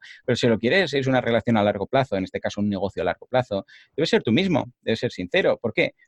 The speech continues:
Porque si tú dices, "Sí, a mí me gusta mucho esto, esto", porque te quieres ligar a la pareja de turno, mm, a cabo de, mm, X meses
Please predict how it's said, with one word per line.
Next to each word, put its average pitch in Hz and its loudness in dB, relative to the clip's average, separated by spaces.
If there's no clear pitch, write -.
Porque 113 4
si 113 0
tú 180 2
dices, 170 0
"Sí, 202 0
a 156 2
mí 151 2
me 160 -2
gusta 156 -4
mucho 147 -2
esto, 143 -4
esto", 139 -2
porque 101 0
te 92 -2
quieres 123 2
ligar 123 2
a 90 -2
la 92 -2
pareja 110 -2
de 113 -2
turno, 113 -4
mm, 117 6
a 113 0
cabo 107 2
de, 113 2
mm, 85 -8
X 110 0
meses 123 0